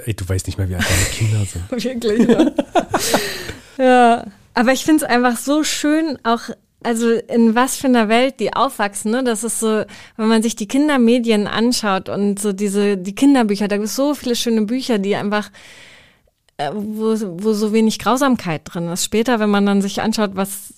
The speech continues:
Speaker 2: was man so als Erwachsener dann konsumiert, da ist einfach viel mehr Brutalität, viel mehr Grausamkeit und das ist eigentlich so schade, weil wir können's uns ja aussuchen, wir können uns ja auch eine schöne Welt schaffen, wenn wir wollen, ne? Wir müssen das ja nicht. <laughs> Das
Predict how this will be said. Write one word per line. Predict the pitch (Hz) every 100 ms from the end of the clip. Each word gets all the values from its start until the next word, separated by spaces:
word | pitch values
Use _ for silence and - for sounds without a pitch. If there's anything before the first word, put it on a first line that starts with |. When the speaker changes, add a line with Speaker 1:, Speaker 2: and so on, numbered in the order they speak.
| -
Speaker 2:
was | - 196 214
man | 202
so | 196
als | 185 98 190
Erwachsener | 208 - 185 202 - 262
dann | 240 240
konsumiert, | 233 240 233 226 233 233
da |
ist | 196 -
einfach | 208 214
viel | - - 320 294
mehr | 226 220
Brutalität, | 202 214 214 208 202 - 214 202
viel | - 262 247
mehr | 220
Grausamkeit | 190 190 190 202 196 202 180 185 -
und | 165 185 202 - - - - - - - - - - _ _ _ -
das | 233
ist |
eigentlich | 208 202 -
so |
schade, | 262 - - 320 180 208 - _
weil | 196 202
wir |
können's | 214 247 262
uns | 247 240
ja | 240
aussuchen, | 240 285 294 254
wir | 233
können | 320 311
uns | 392 285
ja | 247
auch | 254
eine | 247
schöne | - 285 311
Welt | 196 190 196
schaffen, | 226 233 233
wenn | 185 185
wir | 185 180
wollen, | 220 190 180
ne? | 233
Wir | 202
müssen | 214 247 202
das | 180 196
ja | 208
nicht. | 214 - - 214
<laughs> |
Das | 185 -